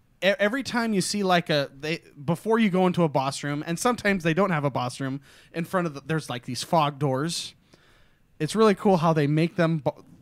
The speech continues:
you know, there's fog doors. You don't know what's on the other side of the room. Sometimes you go in, there's no boss. But when you go in and there's a boss, you basically,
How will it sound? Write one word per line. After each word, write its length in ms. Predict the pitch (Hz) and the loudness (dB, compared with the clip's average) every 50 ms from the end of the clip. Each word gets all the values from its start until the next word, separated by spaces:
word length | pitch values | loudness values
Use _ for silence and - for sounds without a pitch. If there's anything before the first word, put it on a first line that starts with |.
| _ _ _ | _ _ _
you 100 | 131 139 | -8 -6
know, 140 | 131 120 120 | -6 -6 -6
there's 220 | 117 123 123 - | -6 -6 -8 -6
fog 260 | - - 160 151 156 | -2 0 0 0 0
doors. 200 | 131 143 139 123 | -2 -4 -4 -2
You 60 | 147 147 | -2 0
don't 160 | 156 156 135 | 0 0 0
know 60 | 143 | 0
what's 180 | 139 135 - 143 | -2 -2 -2 -4
on 100 | 131 127 | -4 -4
the 120 | 127 123 _ | -6 -6 _
other 200 | 123 127 127 120 | -6 -4 -4 -4
side 280 | 120 - - 131 127 120 | -4 -2 -2 -2 -2 -2
of 120 | 120 107 | -4 -4
the 100 | 113 117 | -4 -6
room. 260 | 110 113 120 135 151 - _ - _ _ _ _ - _ _ _ | -6 -6 -6 -8 -10 -14 _ -20 _ _ _ _ -20 _ _ _
Sometimes 500 | - - - 196 208 196 220 220 214 196 | -8 -2 0 0 0 2 2 2 2 0
you 40 | 220 | 0
go 220 | 190 208 208 208 | 0 0 0 0
in, 80 | 208 208 | 0 0
there's 160 | 190 165 - | -2 -2 0
no 120 | 151 147 147 | 0 -2 0
boss. 560 | 135 139 131 135 143 135 - - - - - _ _ _ _ _ _ _ _ - 123 | 0 -2 -2 -2 -6 -8 -12 -12 -14 -16 -20 _ _ _ _ _ _ _ _ -10 -4
But 160 | 135 139 127 | -4 -4 -2
when 140 | 135 165 170 | -2 -2 -2
you 100 | 175 175 | -2 2
go 240 | 160 180 180 175 170 | 2 4 4 6 4
in 220 | 170 170 170 175 | 4 4 2 0
and 180 | - - 147 151 | -2 -4 -2 0
there's 200 | 151 156 139 160 | 0 0 0 0
a 40 | |
boss, 460 | 143 143 143 135 135 147 143 - - - | 0 0 0 0 0 -2 -4 -6 -10 -10
you 280 | - 156 147 156 156 | -10 -6 -4 -4 -4
basically, 1000 | 139 127 170 175 175 170 - 180 165 - - 165 160 151 139 135 127 123 113 | -4 -2 0 0 0 0 -2 -6 -10 -10 -10 -8 -6 -6 -6 -8 -10 -12 -14